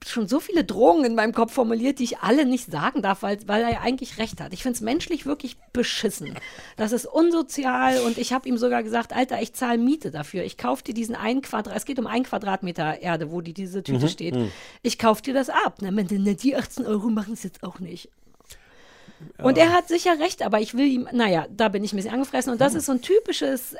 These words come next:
Speaker 1: ähm, kein, das ist so unbrandenburgisch, weil so läuft's da wirklich nicht. Man, man,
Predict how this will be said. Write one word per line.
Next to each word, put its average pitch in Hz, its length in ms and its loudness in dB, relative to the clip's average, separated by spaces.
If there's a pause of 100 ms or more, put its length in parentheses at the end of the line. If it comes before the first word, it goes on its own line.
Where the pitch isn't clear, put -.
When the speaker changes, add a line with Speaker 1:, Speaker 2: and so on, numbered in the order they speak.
Speaker 1:
ähm, 220 420 2
kein, 254 640 -2 (240)
das 240 200 -6
ist 254 120 -10
so 247 120 -4
unbrandenburgisch, 160 1080 -2
weil 220 140 0
so 240 100 0
läuft's 262 380 -2
da 247 200 -2
wirklich 294 320 -2
nicht. 175 220 -12
Man, 214 240 0 (680)
man, 240 260 -2